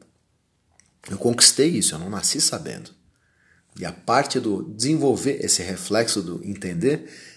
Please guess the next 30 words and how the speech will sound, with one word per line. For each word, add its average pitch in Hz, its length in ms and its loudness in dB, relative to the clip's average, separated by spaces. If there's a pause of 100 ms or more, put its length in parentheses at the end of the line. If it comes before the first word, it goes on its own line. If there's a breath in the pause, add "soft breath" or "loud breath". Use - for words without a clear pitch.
é 98 100 -4
incrível 107 460 -2
por 131 200 0
isso. - 340 0
É, - 400 -16
é 85 60 -8
um 87 100 -8
contato 170 600 -2
com 185 120 -2
a 160 80 2
música, 127 420 -2
de 117 120 -2
ouvir, 113 760 -4
cantar, 110 320 0
reproduzir, 101 720 -2
procurar 107 380 -2
entender, 110 640 -2 (240 loud breath)
entender 101 380 -2
a 95 80 0
sensação 117 880 2 (320 loud breath)
do 104 180 -2
swing 113 520 4
da 90 120 -6
música, 98 380 -2
né? 104 100 -4
A 98 60 -4
sensação 92 480 -2
rítmica 87 500 -4
de 82 120 -12
pulso, 120 540 -2